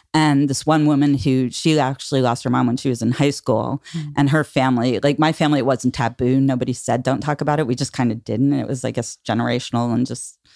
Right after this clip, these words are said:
Speaker 1: our own weirdness.
Speaker 2: Mm.
Speaker 1: But, um, but with her, her aunt said,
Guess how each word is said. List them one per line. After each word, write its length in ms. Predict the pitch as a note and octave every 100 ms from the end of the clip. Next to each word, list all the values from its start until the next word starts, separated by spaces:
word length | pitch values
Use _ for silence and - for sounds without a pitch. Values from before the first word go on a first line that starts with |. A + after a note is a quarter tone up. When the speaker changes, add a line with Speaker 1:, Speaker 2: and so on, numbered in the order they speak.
| - _ -
Speaker 1:
our 80 | A#2+
own 280 | A#2 A#2+
weirdness. 640 | A2+ A#2 A#2+ C#3+ - - - - F#3+
Speaker 2:
Mm. 220 | G3 C#3+ -
Speaker 1:
But, 340 | D3+ C#3 -
um, 520 | C#3+ C#3 B2+ B2+ C3 _ _ - - _ - F3+
but 260 | - D#3+ B2+
with 160 | D3 -
her, 240 | F3 C#3+
her 320 | C#3 C3 B2 -
aunt 260 | C#3+ A#2+
said, 280 | - C3+ G#2+